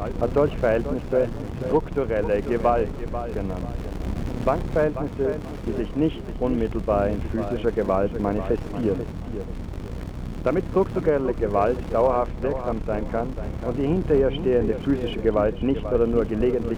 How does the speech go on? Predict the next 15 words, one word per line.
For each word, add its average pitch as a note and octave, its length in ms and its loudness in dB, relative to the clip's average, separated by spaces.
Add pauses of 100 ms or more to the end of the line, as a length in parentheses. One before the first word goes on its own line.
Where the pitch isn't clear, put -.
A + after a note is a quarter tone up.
(100)
sichtbar A2 480 2
wird, A#2 160 4 (360)
bedarf C3+ 340 2
es E3 60 6
einer D3 180 2
gewissen D3+ 400 -2
Kooperation D3+ 720 2 (340)
und D#3 140 -2
sogar F#3 280 2
eines D3 200 0
weitgehenden C3 720 0
Konsenses A#2+ 720 0
in G2+ 140 -2
der G2 80 0
Gesellschaft. F#2 560 -4